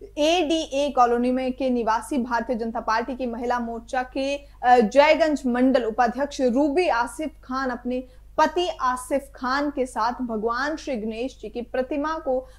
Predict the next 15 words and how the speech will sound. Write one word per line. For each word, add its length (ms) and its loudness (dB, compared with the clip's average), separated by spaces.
बाजार 580 6
से 220 -2
खरीद 360 -2
कर 120 -2
लाई 280 0
और 100 2
अपने 280 -2
घर 220 -8
में 120 -8
उनके 220 -6
द्वारा 180 -6
उन्हें 260 -2
स्थापित 500 -6
कर 80 -4
दिया। 220 -4